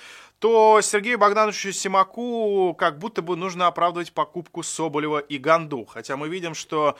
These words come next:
от матча к матчу эта связка, ну, не сказать, что работает. Мешают они друг другу. В матче с Краснодаром Александр Соболев оказался на скамейке.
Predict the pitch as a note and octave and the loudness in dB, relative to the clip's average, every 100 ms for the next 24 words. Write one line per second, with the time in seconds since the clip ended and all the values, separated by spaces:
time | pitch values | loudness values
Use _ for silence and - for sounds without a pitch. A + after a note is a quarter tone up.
0 | - - - B2+ D#3 D#3+ - D3+ - D#3+ | -10 -10 -8 -6 -2 -2 -2 -8 -8 -2
1 | F#3 - - D#3+ D3+ C3+ B2+ A2+ A2+ C#3+ | -2 -2 -6 -6 -4 -4 -6 -8 -8 -8
2 | C#3+ C3+ - C#3 C#3 - C3+ C3 D#3 D#3+ | -8 -12 -6 -6 -6 -6 -8 -6 -8 -12
3 | - A#2 A2+ A#2+ - A#2 A#2 A2 G#2+ A2 | -12 -10 -8 -10 -10 -8 -8 -10 -16 -18
4 | - D3 D#3+ D3 G#2+ A#2 G#2+ G#2+ A2+ G#2+ | -12 -8 -2 -2 -2 -12 -14 -16 -16 -16
5 | A2+ G#2 G#2+ _ C3 G3+ G3+ F#3 F#3 E3+ | -16 -16 -18 _ 2 4 4 0 -4 -2
6 | G3 C4 D4 B3 F#3+ F3+ - G#3+ G3 E3 | 2 4 4 4 2 0 2 2 2 -4
7 | F#3+ F#3+ F#3 E3+ - D3 C#3+ C#3+ E3 - | -4 -2 -2 -2 -2 0 2 2 0 -2
8 | D3 D3+ - F3+ F#3 B2 - F#2+ | -8 -8 -4 -4 -4 -10 -10 -20